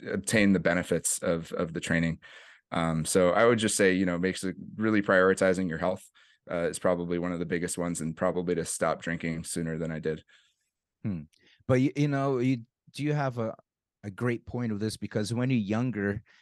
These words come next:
Speaker 2: you recover a little faster, right?
Speaker 1: Mm-hmm.
Speaker 2: <laughs>
Speaker 1: Right, right.
Speaker 2: And
Speaker 1: It's like
Speaker 2: you're
Speaker 1: a
Speaker 2: just like,
Speaker 1: basketball,
Speaker 2: "Ah,
Speaker 1: yeah.
Speaker 2: it's fine.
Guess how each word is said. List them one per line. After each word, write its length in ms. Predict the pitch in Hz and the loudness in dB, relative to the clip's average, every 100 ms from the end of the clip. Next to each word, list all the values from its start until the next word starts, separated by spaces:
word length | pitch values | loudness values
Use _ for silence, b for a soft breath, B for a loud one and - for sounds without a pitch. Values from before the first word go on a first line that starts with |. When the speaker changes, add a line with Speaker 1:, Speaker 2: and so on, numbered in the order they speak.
| b | b
Speaker 2:
you 140 | 208 | 2
recover 580 | 196 160 - 160 151 135 | 6 6 6 6 6 6
a 60 | 135 | 4
little 240 | 131 123 | 4 2
faster, 640 | 120 - 110 - 202 240 - - | 0 -2 -2 -4 -6 -6 -8 -6
right? 220 | 120 120 | 0 2
Speaker 1:
Mm-hmm. 360 | 98 90 101 165 | 4 2 4 4
Speaker 2:
<laughs> 0 | |
Speaker 1:
Right, 140 | 151 | 4
right. 0 | |
Speaker 2:
And 380 | 135 135 127 127 | 6 6 8 8
Speaker 1:
It's 100 | 123 | 8
like 120 | 117 - | 6 6
Speaker 2:
you're 80 | |
Speaker 1:
a 40 | - | 4
Speaker 2:
just 120 | - | 2
like, 160 | 123 - | 2 2
Speaker 1:
basketball, 220 | 120 113 | 4 4
Speaker 2:
"Ah, 20 | |
Speaker 1:
yeah. 60 | 131 | 2
Speaker 2:
it's 120 | 165 | 0
fine. 520 | 120 104 104 104 104 | -4 -4 -4 -6 -8